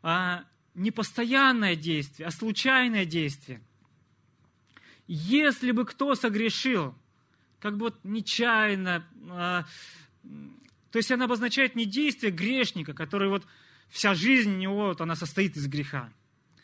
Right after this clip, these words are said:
Вся жизнь у него, а, вне Бога. Но это нежелательный поступок верующего человека.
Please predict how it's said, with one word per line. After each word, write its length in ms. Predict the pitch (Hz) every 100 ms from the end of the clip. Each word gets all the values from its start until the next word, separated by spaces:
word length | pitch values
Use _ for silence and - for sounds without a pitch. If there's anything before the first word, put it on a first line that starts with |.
| - - -
Вся 220 | - 185
жизнь 340 | 190 269 220
у 80 | 196
него, 360 | 190 202 208 170 _ _
а, 260 | 156 151 151
вне 320 | 175 226 247
Бога. 500 | 190 214 165 139 117 _ _ _ _ _ _ _ _ _ _ _ _ _ _ _ _ _ -
Но 200 | 185 254
это 180 | 254 - -
нежелательный 720 | 208 196 247 262 277 254 220
поступок 480 | 220 208 247 208 -
верующего 480 | 175 226 202 170 180
человека. 680 | - 185 185 175 143 123